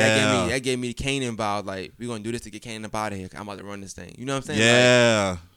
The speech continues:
Speaker 2: a lot of, um, I seen pictures of saying, like, it's many ghosts, but that's what he is. You know what I'm saying? And ma-, as much as I think as kid, as, as kids too, I think a lot of, a lot of children that hate their parents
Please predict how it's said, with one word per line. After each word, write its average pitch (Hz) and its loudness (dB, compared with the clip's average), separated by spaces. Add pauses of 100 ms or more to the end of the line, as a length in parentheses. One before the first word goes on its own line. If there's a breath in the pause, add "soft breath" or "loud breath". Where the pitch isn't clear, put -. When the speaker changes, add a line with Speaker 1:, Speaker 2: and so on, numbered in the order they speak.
(100)
Speaker 2:
a - -12
lot 135 -4
of, 120 -4
um, 117 -6
I 127 -4
seen 156 -8 (100)
pictures 165 -4
of 113 -4
saying, 113 -6
like, 98 -8
it's 98 -14
many 110 -8
ghosts, 101 -6
but 98 -8
that's 117 -6
what 147 -6
he 147 -8
is. 92 -12
You 107 -12
know 113 -8
what 117 -8
I'm 117 -10
saying? 131 -12
And 104 -10
ma-, 117 -6
as 104 -8
much 139 -4
as 139 -6 (560 soft breath)
I 143 -2
think 151 -4 (200 soft breath)
as 107 -8
kid, 139 -2
as, 104 -6 (260)
as 95 -10
kids 139 -6 (120)
too, 139 -6
I 104 -8
think 131 -8 (340)
a 92 -12
lot 127 -2
of, 117 -4 (380)
a - -10
lot 165 2
of - -4
children 147 -4
that 113 -2
hate 127 -4
their 113 -6
parents 127 -8